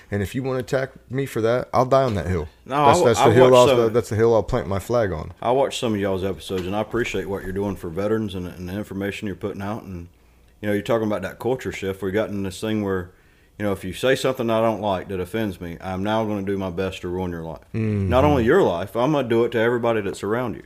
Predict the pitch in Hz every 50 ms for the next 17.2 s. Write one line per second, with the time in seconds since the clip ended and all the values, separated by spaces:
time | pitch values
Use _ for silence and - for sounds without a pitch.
0 | _ _ - 104 110 107 101 98 92 85 80 87 82 80 104 107 98 92 90 85
1 | 82 78 - _ _ _ _ _ _ _ _ _ _ _ _ _ _ _ - -
2 | _ - 107 101 - - 107 95 - - - - 95 104 - - 98 92 90 -
3 | - 127 165 147 - - _ _ _ _ - 92 90 92 95 107 - _ _ _
4 | _ _ _ _ _ _ _ _ _ _ _ - 90 95 - - - - 92 101
5 | 95 - - 107 117 127 135 123 - - - _ _ _ _ _ _ _ _ _
6 | - - 131 127 131 127 - 117 104 110 107 104 95 - 107 107 104 101 92 104
7 | 98 95 90 95 98 95 92 92 87 80 - _ _ _ _ _ _ _ _ _
8 | _ _ _ _ _ _ _ _ _ _ _ _ _ - - - _ _ _ _
9 | _ _ _ _ _ _ _ _ _ _ _ _ _ _ _ - 117 135 139 147
10 | 139 143 135 127 127 120 113 - - 120 113 104 98 90 - - 117 117 80 107
11 | 107 104 98 90 - 95 92 90 104 104 95 98 92 90 90 92 92 90 87 -
12 | 101 107 110 113 104 - - 104 104 90 80 73 82 104 110 113 110 120 113 104
13 | - 110 101 95 90 92 - - 92 90 87 85 - - 80 82 107 113 107 -
14 | - - _ _ _ - 123 110 110 110 110 107 104 98 92 87 87 85 78 -
15 | - - 113 110 110 - 90 - 104 98 98 90 90 87 87 82 90 95 95 95
16 | 98 104 101 95 - - 87 98 101 95 101 98 92 90 90 92 98 98 92 -
17 | 101 - -